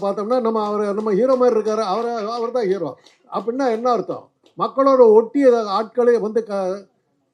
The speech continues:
நடிகர்களா தேர்ந்தெடுத்திருக்காங்க. அவங்கள பார்க்கும்போது, "ஓ, நம்ம பத்தி தான் அந்த கதையில வருது போட்டிருக்கு, இவர் நம்மளாட்டுமே இருக்காரு, நம்ம கதையை தான் அவர் சொல்றாரு போட்டிருக்குங்கிற" ஒரு அந்யோன்யம் அந்த படத்துல ஏற்படுங்கிற நம்பிக்கை எனக்கு இருக்குது.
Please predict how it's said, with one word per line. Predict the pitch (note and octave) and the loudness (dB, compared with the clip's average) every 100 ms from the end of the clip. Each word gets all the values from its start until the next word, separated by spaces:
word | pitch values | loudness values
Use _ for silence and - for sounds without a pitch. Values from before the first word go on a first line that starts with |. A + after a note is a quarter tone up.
| G3+ | -6
நடிகர்களா | A3 A#3 A3+ G#3+ G3+ | -2 2 2 2 0
தேர்ந்தெடுத்திருக்காங்க. | G#3 A#3 G#3 F#3+ E3 E3+ F3 G#3 B3 B3 _ _ _ _ _ - | 0 0 0 -6 -6 -6 -4 -4 -8 -10 _ _ _ _ _ -8
அவங்கள | G#3+ G#3+ F#3 | -4 -2 -4
பார்க்கும்போது, | G3 C4 B3 B3 A#3+ A3+ G3 G3 _ _ _ | 0 0 0 2 4 4 2 -4 _ _ _
"ஓ, | A3+ B3 | 4 4
நம்ம | D3+ F#3 B3 C#4 | 2 -6 -4 0
பத்தி | C4+ C4 C4+ | 0 0 0
தான் | C4 A3+ | 0 0
அந்த | |
கதையில | A3 G#3+ A3+ | -2 -2 -2
வருது | G#3 G3+ F#3 F3+ | 0 -2 -2 -4
போட்டிருக்கு, | F#3 F3 E3 | -4 -4 -4
இவர் | E3+ A#3+ A#3+ | -2 -2 -2
நம்மளாட்டுமே | G#3+ B3+ C4 B3 A#3 | -2 -2 0 -2 -4
இருக்காரு, | G3+ G#3+ F#3 | -4 -6 -6
நம்ம | G#3 A#3 | -6 -8
கதையை | A#3 A#3 A3+ | -6 -2 -2
தான் | A#3 | -4
அவர் | G3+ | -8
சொல்றாரு | - G3+ G#3+ G3+ E3 | -8 -8 -6 -6 -6
போட்டிருக்குங்கிற" | F3 F#3 G3 G#3+ G3+ - _ _ | -10 -8 -6 -4 -4 -8 _ _
ஒரு | - G#3 | 0 2
அந்யோன்யம் | D#3 G#3 C#4 C#4+ C4 A#3+ | 2 4 6 6 6 6
அந்த | G3+ | 4
படத்துல | F#3 F#3+ F#3 | 2 0 2
ஏற்படுங்கிற | E3+ F#3 F3+ F#3 F3 E3 D3+ | 2 2 2 0 0 0 0
நம்பிக்கை | F3 G#3 G#3+ F#3 | -2 -4 -2 -2
எனக்கு | D#3 D#3+ | -2 -4
இருக்குது. | D3 E3 | -2 -2